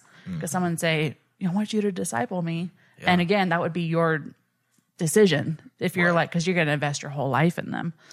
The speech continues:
Speaker 2: You know, so
Speaker 1: Yeah.
Speaker 2: I think that's one of the key differences is mentoring could be a lot more narrow
Speaker 1: Mm.
Speaker 2: in focus.
Speaker 1: That would be good, you know, that to even define the relationship with someone and make sure that you know what their expectations are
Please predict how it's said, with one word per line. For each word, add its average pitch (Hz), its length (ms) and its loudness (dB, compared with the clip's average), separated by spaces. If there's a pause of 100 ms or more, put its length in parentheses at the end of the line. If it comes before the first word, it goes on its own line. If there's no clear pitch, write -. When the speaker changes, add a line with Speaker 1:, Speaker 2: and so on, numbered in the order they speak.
(300)
Speaker 2:
You 160 100 -4
know, 151 80 0
so 151 140 0
Speaker 1:
Yeah. 165 40 4
Speaker 2:
I - 20 4
think 214 140 0
that's 175 180 0
one 170 160 -2
of 185 80 -2
the 147 60 -6
key 147 200 -10
differences 151 640 -8
is 147 260 -6 (160)
mentoring 160 400 -6
could 160 180 -6
be 156 140 -6
a 147 100 -6
lot 147 220 0
more 139 180 -4
narrow 151 720 -8
Speaker 1:
Mm. 104 160 -12 (400)
Speaker 2:
in 151 100 -10
focus. - 460 -10
Speaker 1:
That 98 140 -2
would 147 140 -4
be 107 80 -6
good, 104 380 -6
you 85 100 -10
know, 87 160 -10
that 92 340 -8
to - 100 -10
even 95 260 -6
define 95 420 -6
the 92 80 -10
relationship 92 680 -12
with 90 100 -10
someone 90 400 -8
and 90 120 -20
make 98 140 -10
sure 92 340 -8 (140)
that 85 200 -12
you 95 140 -12
know 95 140 -6
what 92 160 -6
their 92 160 -8
expectations 92 720 -10
are 85 280 -8